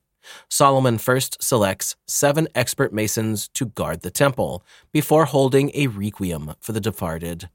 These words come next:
Hiram Abiff. Solomon then appoints seven judges to hand out justice to the workmen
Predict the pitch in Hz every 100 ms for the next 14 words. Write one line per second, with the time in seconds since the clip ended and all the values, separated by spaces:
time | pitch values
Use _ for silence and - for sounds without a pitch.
0 | _ - 87 85 85 98 110 - - -
1 | _ - - - - - 135 131 127 107
2 | 101 101 - 117 113 - - - 80 95
3 | - 185 156 113 104 - 135 107 101 113
4 | 107 156 143 - 104 - - 123 90 87
5 | - 107 101 101